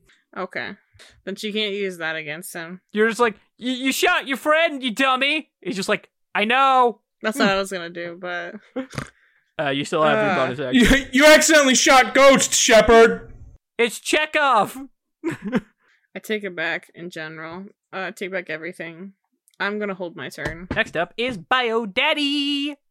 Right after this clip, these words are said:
Speaker 2: Uh, could someone do me a solid right now because I'm, 'cause I exported this character sheet? Could someone look up what the Ring of Jumping does?
Speaker 3: Ring of Jumping, it gives somebody as if they were, had the spell of jumping cast upon them.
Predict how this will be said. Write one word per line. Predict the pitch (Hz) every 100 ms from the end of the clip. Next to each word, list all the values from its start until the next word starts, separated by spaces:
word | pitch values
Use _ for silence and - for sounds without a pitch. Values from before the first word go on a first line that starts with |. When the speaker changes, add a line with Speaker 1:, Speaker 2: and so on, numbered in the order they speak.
| _ _ _ -
Speaker 2:
Uh, | 135 131 135 131 131 - _ _
could | 190
someone | 392 440
do | 359
me | 247
a |
solid | - 147 127 139
right | 147 147
now | 147
because | 147 139
I'm, | 135 123 - _ -
'cause | 139
I | 139
exported | 135 - 165 143
this | 127
character | - 127 127 123
sheet? | 123 113 _ _ _ _ -
Could | 240
someone | 508 523
look | 302 311
up | 247
what | 240
the | 190
Ring | 151 156 160
of | 143
Jumping | 147 131 151 143
does? | 143 139 143 196 - -
Speaker 3:
Ring | 175 269
of | 220
Jumping, | 170 214 190 165 139 127 -
it | 156 156 131 -
gives | 170 170
somebody | 202 180 165 156
as | 139
if | 147 151
they | 151
were, | 135 127 120
had | - 147 131
the |
spell | 120 - 143 135
of | 113
jumping | 127 123 131
cast | 113 135 127 -
upon | - 123 110
them. | 101